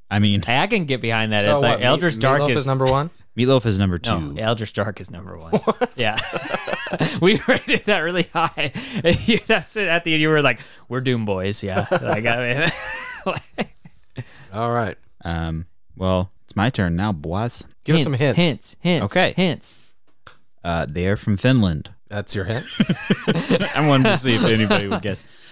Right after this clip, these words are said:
Speaker 1: Um, this is a
Speaker 2: C O B?
Speaker 1: Finnish. No, this is a, uh, a Finnish band that, uh, at the time they were not this, but they are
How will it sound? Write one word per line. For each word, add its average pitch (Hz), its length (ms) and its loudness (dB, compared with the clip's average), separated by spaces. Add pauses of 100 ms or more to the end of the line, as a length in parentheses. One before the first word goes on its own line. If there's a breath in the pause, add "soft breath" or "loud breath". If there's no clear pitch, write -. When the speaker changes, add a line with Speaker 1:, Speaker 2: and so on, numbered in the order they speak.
(160 loud breath)
Speaker 1:
Um, 95 260 0
this 101 200 0
is 98 120 2
a 90 120 2
Speaker 2:
C 120 240 4
O 110 60 6
B? 117 40 2
Speaker 1:
Finnish. 113 240 0 (460)
No, - 180 -12 (340 soft breath)
this - 160 -4
is 98 120 4
a, 90 200 4
uh, 80 280 0
a - 160 -6
Finnish 117 340 -2
band 107 460 -2 (360)
that, 87 280 -2
uh, 82 160 -4
at 90 180 -6
the - 60 -12
time 98 440 -2
they 90 140 -2
were 90 140 -4
not 95 320 -4
this, 90 320 -4
but - 220 -14
they 92 120 -2
are 87 140 -2